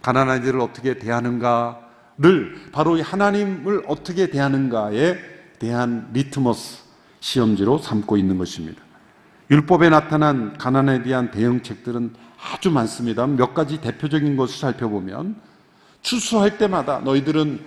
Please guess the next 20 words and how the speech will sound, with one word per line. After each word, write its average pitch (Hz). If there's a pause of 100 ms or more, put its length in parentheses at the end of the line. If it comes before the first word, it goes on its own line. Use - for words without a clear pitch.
(140)
그 160
밭에 151
모퉁이를 185
남겨두라. 170 (960)
그 180
모퉁이까지 214
샅샅이 -
추수하지 190
말고 156 (220)
좀 151
내버려두라. 135 (600)
왜냐하면 120
가난한 117
이들이 104 (220)
주워 170
먹을 156
수 165
있도록 151
버려두라는 82
것이죠. -